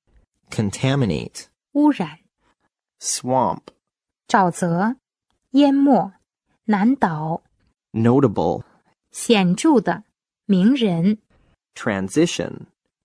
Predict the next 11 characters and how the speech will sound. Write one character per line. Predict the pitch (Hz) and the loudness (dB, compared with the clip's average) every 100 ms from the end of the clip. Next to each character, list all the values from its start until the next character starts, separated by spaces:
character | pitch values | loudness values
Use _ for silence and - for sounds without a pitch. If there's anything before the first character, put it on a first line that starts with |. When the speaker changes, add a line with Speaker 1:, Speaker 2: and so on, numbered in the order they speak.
| _ | _
Speaker 2:
过 | - 269 180 | 4 4 4
渡， | 254 214 - _ _ _ _ | 4 2 0 _ _ _ _
转 | - 180 143 | -2 0 -4
变。 | 139 - 208 208 _ _ _ _ _ | 2 2 2 -6 _ _ _ _ _
Speaker 1:
Orient. | 123 139 123 92 82 - - - _ _ _ _ _ _ _ | 2 4 4 0 -4 -10 -16 -18 _ _ _ _ _ _ _
Speaker 2:
是 | - - 220 | -4 2 2
适 | 202 - 294 | 2 0 0
应、 | 220 277 180 - _ _ _ _ _ _ _ _ _ _ - | 4 2 2 -4 _ _ _ _ _ _ _ _ _ _ -8
是 | - 240 196 | -2 0 0
朝 | 185 - 202 | -2 -2 -2
向。 | - 269 185 | 0 0 -2